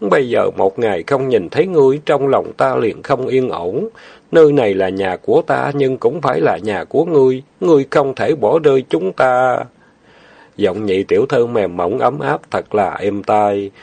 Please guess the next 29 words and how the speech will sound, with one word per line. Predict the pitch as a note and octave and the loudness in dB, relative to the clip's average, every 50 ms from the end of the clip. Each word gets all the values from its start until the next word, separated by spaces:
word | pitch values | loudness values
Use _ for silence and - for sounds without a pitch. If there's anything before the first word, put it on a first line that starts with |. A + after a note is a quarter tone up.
| - - - - | -20 -20 -14 -2
Lâm | - C#3+ C#3+ C3+ A2+ | -2 0 0 0 0
Vãn | G#2+ A2 C3+ D#3 | 0 0 0 0
Vinh | B2+ C#3 A#2+ A#2 | -2 -2 -2 -2
cảm | - - F#3+ A#2+ C#3 B2+ | -2 -2 -2 -2 0 0
động | G2+ F#2 F#2+ A2 | 0 0 0 -2
tự | A2+ F#2 E2+ F#2 G#2 | -2 -2 -2 -2 0
đáy | A#2 A#2+ C3 D3 | 0 0 0 0
lòng. | C3 A#2 G2+ F2 - F2+ - _ _ _ _ _ - | 0 0 -2 -2 -4 -10 -18 _ _ _ _ _ -4
Căn | - D#3+ - G#2+ G#2 | -2 -2 -2 -2 -6
nhà | G#2 F#2 F2 E2 | -6 -6 -6 -8
lớn | D#2+ F2 F#2+ A2 C#3 D3 - | -6 -4 -4 -2 -2 -2 -2
hoàng | C#3 G2 D#2+ D#2+ E2+ | -2 -4 -4 -4 -4
đế | - A2+ C#3+ | -2 -2 -2
ban | B2+ A2 A2 G#2 G#2 G#2 | 0 -2 -2 -2 -2 -2
cho | - A2 G#2+ G2+ G2 - | 0 0 2 2 0 -2
có | - G2+ A2+ C#3 C#3+ | -2 -2 -2 -2 -2
Thanh | - B2+ A2 G#2 G2+ | -4 -6 -6 -6 -2
Tuyền, | - G#2+ F#2+ - - F2 | -2 -2 -2 -2 -2 -2
Ngân | G2 G2+ G#2+ G#2+ G#2+ | -2 -2 0 0 0
Nhi | G#2+ G2+ G2+ | 0 0 0
và | F#2 F#2 G2 F#2 D#2+ D#2+ | 0 -2 -2 -2 -2 -4
Sảo | - - E2+ A2 C3 | -8 -6 -4 -4 -4
Sảo. | - - F2 E2 E2+ G#2 A#2 C#3+ E3+ - - - - - - _ - | -2 -2 -2 -2 0 -2 -2 -2 -6 -8 -16 -20 -20 -20 -20 _ -6
Người | A2 A2 A2 A2 G#2 | 0 2 4 4 4
một | G#2 G#2+ G#2 G#2 - | 4 2 0 0 0
nhà | A2 G#2+ G2+ G2 F2+ | -2 -2 -2 -2 -2
ở | F2 G2 C#3 D3+ - | 0 -2 -2 -2 0
cùng | - G2 F2 F#2 F#2 | -2 -2 -2 -2 -6
nhau, | G2+ G#2+ A2 A2+ A2 G#2+ G2+ | -4 -2 -2 0 -2 -2 -4